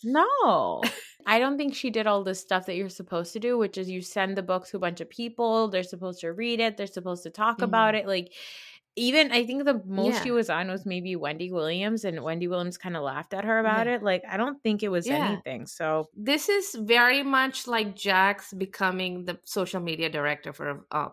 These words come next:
Speaker 2: hockey team.
Speaker 1: Hundred percent.
Speaker 2: Where
Speaker 1: Except at
Speaker 2: they had,
Speaker 1: least
Speaker 2: you watched a hockey game and somebody,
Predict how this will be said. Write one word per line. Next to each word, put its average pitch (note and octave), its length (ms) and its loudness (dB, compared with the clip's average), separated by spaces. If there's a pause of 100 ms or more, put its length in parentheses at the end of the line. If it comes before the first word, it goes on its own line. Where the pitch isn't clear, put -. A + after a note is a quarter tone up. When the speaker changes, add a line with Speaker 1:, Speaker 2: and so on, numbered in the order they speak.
(140)
Speaker 2:
hockey - 360 -6
team. - 200 -18 (160)
Speaker 1:
Hundred A3 320 -2
percent. - 420 -12 (580)
Speaker 2:
Where A3+ 80 4
Speaker 1:
Except B3 380 6
at G3+ 60 -2
Speaker 2:
they A#3 200 10
had, C#4+ 180 8
Speaker 1:
least A#3+ 160 2
Speaker 2:
you C4+ 240 4
watched A3+ 420 10
a B3 80 6
hockey A3 380 6
game G#3 260 6
and G3 220 2
somebody, G#3 420 2